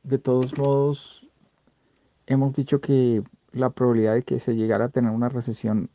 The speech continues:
era, era baja, em, porque realmente los crecimientos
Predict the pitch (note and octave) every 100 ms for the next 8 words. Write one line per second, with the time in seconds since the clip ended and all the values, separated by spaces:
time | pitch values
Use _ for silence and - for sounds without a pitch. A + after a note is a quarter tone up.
0 | - A#2 A#2 - B2+ B2+ C3+ C3+ A#2 A#2+
1 | C3 _ _ _ _ _ _ _ _ _
2 | _ _ _ - C3 B2+ B2 A#2+ A#2 A2+
3 | A#2 - _ _ _ _ _ _ C#3+ C3+
4 | - B2+ A2+ - - _ - B2 C3+ C#3+
5 | D#3 D3+ - B2+ A#2+ A2+ A#2+ A#2 A2+ C#3
6 | C#3 - -